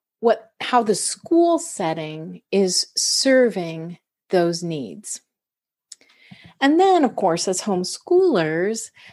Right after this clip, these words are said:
how will these new insights, uh,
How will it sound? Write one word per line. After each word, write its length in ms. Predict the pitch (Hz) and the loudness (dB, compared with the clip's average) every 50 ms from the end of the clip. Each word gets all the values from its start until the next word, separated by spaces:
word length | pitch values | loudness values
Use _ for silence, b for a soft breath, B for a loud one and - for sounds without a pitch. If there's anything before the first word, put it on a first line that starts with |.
| B | B
how 540 | B - 320 320 320 330 339 349 349 349 - | B -4 -4 -2 -2 0 0 0 0 0 0
will 200 | - 214 220 226 | 0 2 2 2
these 340 | 208 214 233 240 254 240 - | 2 2 0 0 0 0 0
new 320 | 233 220 220 220 220 208 - | 2 4 4 4 2 2 0
insights, 1000 | 208 220 220 208 - - - 180 151 147 151 160 165 - _ - - - - - _ _ _ _ _ _ _ _ _ _ _ _ _ _ | -2 -2 0 -2 -4 -6 -6 -4 -4 -4 -4 -6 -8 -10 _ -16 -16 -16 -16 -18 _ _ _ _ _ _ _ _ _ _ _ _ _ _
uh, 240 | - 202 196 190 180 | -12 -10 -8 -8 -8